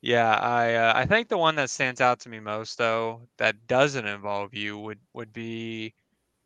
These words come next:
my sophomore year. I, uh, I think it was sophomore year. Yeah. I, I was, and for about a month period, I was constantly hiding and running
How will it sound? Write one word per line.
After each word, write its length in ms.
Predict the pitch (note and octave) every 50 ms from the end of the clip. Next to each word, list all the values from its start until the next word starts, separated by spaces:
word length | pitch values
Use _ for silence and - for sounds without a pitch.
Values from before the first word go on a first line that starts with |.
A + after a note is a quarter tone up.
| _ _ _ -
my 560 | B2+ A#2+ A#2 A#2 A#2 A#2 A#2 A#2 A2+ A2 A2
sophomore 760 | G#2+ - - - C#3+ C#3 D3 C#3+ - - D3+ D3 D3 C#3+ C#3
year. 720 | B2 A#2 A2+ A#2 A#2 A#2 A#2 B2 C3+ D3+ D#3+ E3 F3 F3 - - -
I, 460 | C3+ B2+ B2 B2 B2 A#2+ A#2+ B2 B2
uh, 500 | A#2+ A#2+ A#2+ A#2 A#2 A#2 A#2 A2+ A2+ A2+ - _ _ -
I 40 | -
think 160 | - F#3+ G#3+
it 20 | F#3+
was 120 | B2 -
sophomore 400 | - A#2 G#2 G#2 G#2 G#2+ G#2 G#2
year. 280 | G2+ G#2 G#2 G#2 G#2+ - -
Yeah. 260 | E3 E3+ E3+ B2 F#2+ - _ _ - - - _ _ _ _ _ _ _ _ -
I, 580 | D3+ D3 D3+ D3+ D3 D3 C#3+ C#3 C#3 C#3 C#3 - _ _ _ _ _ _ _ _ -
I 140 | D3 D#3+ E3+
was, 500 | F#3+ F#3+ G3 F#3+ F3 D#3+ D3+ - - - _ -
and 180 | E3 D#3+ D#3 C#3+
for 140 | - - D#3+
about 240 | D3 D3+ D3+ D3
a 40 | C3+
month 360 | B2+ B2 C3+ D#3 F3+ - -
period, 580 | - - D3+ C3+ C3+ C#3 C#3 D3+ D#3+ E3+ F3 F3 - -
I 200 | C3 C3 C3 C#3
was 380 | C#3+ C#3+ C#3+ C#3+ C#3 C3+ B2+ -
constantly 800 | - - - D3+ D3+ D#3+ D#3+ - - - F3+ E3+ E3 E3+ E3 D#3
hiding 680 | C3+ - - D3+ C#3+ D3+ D3+ C#3 C3 A#2+ A#2 A2+ A2 G#2+ A2 A#2+ _ _ _ _ _ _
and 260 | - C#3 B2+ B2 A#2+ A#2
running 600 | C3 D#3 F3+ F3 D3 A#2+ A2+ A2 A2 A2 A#2